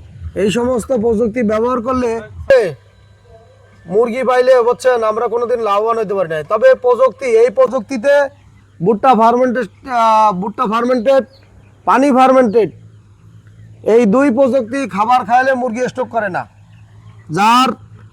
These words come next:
প্রমাণ এই যে আমার হাতে চার কেজি দুইশো গ্রাম মুরগি,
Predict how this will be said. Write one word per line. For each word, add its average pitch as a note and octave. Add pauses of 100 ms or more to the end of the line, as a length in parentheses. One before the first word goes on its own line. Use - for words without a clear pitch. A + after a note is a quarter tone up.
(120)
প্রমাণ C4+
এই C4+
যে C4
আমার C4
হাতে A#3+
চার B3+
কেজি B3+
দুইশো B3
গ্রাম B3+
মুরগি, G3